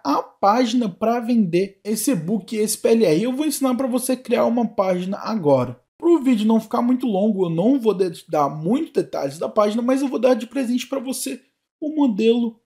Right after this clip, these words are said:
gratuito pra você criar essa página. Então o que nós vamos fazer? Voltar no nosso site, painel do WordPress, então já tô no painel. Agora vamos novamente no lado esquerdo no menu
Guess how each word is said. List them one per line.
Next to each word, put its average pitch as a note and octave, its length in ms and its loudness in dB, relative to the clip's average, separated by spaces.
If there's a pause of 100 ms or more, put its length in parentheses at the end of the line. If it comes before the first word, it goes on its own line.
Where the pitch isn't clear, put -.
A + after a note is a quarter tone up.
(140)
gratuito A#3 580 -4
pra A#3 280 -2
você A#3 400 -6
criar G3 320 -8
essa E3 280 -8
página. A#2+ 560 -6
Então - 140 -8
o - 20 -8
que D4+ 80 -2
nós C4 160 4
vamos A#3 160 0
fazer? D#3 320 0
Voltar G#3+ 840 0
no E3+ 100 -2
nosso C3 320 -4
site, G#3 800 -4
painel C#3+ 380 -2
do C3+ 100 -4
WordPress, F3+ 540 -2
então D#3 180 -8
já F#3+ 100 -2
tô C#3+ 140 -12
no C#3 100 -6
painel. G#3 560 -6
Agora F#3+ 440 0
vamos D3+ 280 -4
novamente D#3 520 -4
no C#3+ 140 -6
lado B2+ 300 -8
esquerdo E3 520 -6
no C3 120 -6
menu G#3+ 400 0